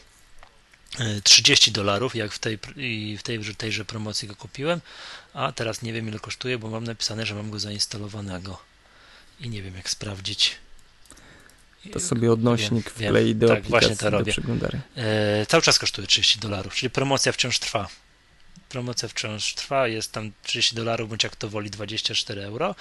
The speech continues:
Speaker 1: Ja używam jeszcze takiego bardzo prostego programu do grafiki wektorowej,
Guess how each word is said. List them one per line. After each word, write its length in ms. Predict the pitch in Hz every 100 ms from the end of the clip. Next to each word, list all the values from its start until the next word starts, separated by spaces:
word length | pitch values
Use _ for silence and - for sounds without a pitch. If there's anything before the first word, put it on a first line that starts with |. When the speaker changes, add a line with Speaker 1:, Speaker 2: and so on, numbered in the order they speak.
| - -
Speaker 1:
Ja 120 | 135 139
używam 380 | 135 131 123
jeszcze 680 | 123 117 - 113 113 113 110
takiego 340 | 110 120 120 110 - 117 117
bardzo 300 | 127 123 117
prostego 400 | 117 - 117 113
programu 440 | 123 117 113 110
do 440 | 110 107 110 113 107
grafiki 380 | 113 - 113
wektorowej, 640 | 107 104 - 113 110 107 107